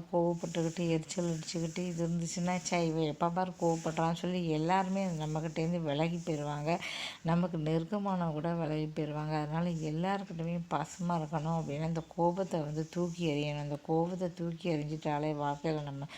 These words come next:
முன்னேற முடியும். கோபத்தை தூக்கி எறிஞ்சிக்கிட்டு பொறுமையா இருந்துக்கிட்டு இருந்தாலே போதும். ஆனா சில பேர் எப்போ பாரு எரிஞ்சு எரிஞ்சு விழுவாங்க. அப்படி கோவத்தை ஒரு நாள் நீங்க கோவவே படாங்க. கோவத்தை தூக்கி வீசுங்க. எப்பவுமே பொறுமையா வந்து க-,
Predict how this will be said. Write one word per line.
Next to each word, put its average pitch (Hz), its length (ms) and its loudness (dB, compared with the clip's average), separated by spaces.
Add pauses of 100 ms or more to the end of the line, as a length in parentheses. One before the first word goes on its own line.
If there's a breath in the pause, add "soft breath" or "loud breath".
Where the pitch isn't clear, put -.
(300 loud breath)
முன்னேற 160 460 2
முடியும். 147 500 -4
கோபத்தை 170 500 0
தூக்கி 156 300 -4
எறிஞ்சிக்கிட்டு 151 480 0 (100)
பொறுமையா 180 520 2
இருந்துக்கிட்டு 156 220 -2 (260)
இருந்தாலே 165 640 0 (100)
போதும். 151 420 0 (320 loud breath)
ஆனா 180 240 2
சில 170 280 2
பேர் 180 220 4
எப்போ 165 260 -2
பாரு 170 300 0
எரிஞ்சு 165 320 2
எரிஞ்சு 165 260 2
விழுவாங்க. 160 540 2
அப்படி 156 300 -2
கோவத்தை 175 540 2
ஒரு 156 200 -2
நாள் 160 260 2
நீங்க 165 240 -2
கோவவே 160 460 2
படாங்க. 143 340 -2 (100)
கோவத்தை 190 480 0
தூக்கி 160 320 -2
வீசுங்க. 160 400 -2 (140)
எப்பவுமே 175 480 -2 (100)
பொறுமையா 180 540 0
வந்து 160 260 -4
க-, 156 220 -2